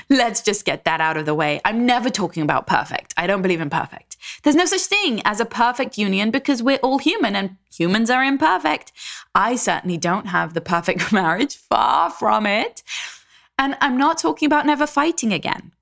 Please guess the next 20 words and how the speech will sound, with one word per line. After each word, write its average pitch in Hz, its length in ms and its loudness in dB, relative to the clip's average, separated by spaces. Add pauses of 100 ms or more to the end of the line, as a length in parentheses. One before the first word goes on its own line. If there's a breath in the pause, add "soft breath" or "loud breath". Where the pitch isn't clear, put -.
(340)
or 226 400 4
having 254 240 2
passionate 285 480 0
sex - 380 -2
every 214 300 0
single 262 320 0
day 277 380 0 (300 loud breath)
or 233 320 4
living 262 320 2
happily 277 400 2
ever 269 220 2
after 247 440 2 (100)
in 254 200 4
some 233 200 0
Hollywood-style 233 960 0
romance. 185 480 0
These 202 220 -2
are 202 100 0
all 196 260 2
complete, 196 680 -4